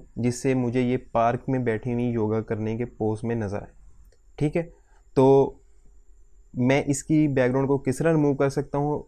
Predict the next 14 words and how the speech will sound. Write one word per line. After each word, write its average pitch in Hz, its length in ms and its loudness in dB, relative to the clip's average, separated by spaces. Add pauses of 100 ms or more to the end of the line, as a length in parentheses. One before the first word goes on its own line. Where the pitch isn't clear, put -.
तो 127 160 0
आएँ 127 240 -2
देखते 104 300 -2
हैं। 98 120 -10 (640)
सबसे 143 240 2
पहले 160 400 2 (280)
मैं 131 180 2
बैकग्राउंड 131 460 4
लेयर 131 180 0
की 139 160 -4
एक 135 120 -2
कॉपी 123 240 -2
बनाता 139 320 -2
हूँ। 135 180 -4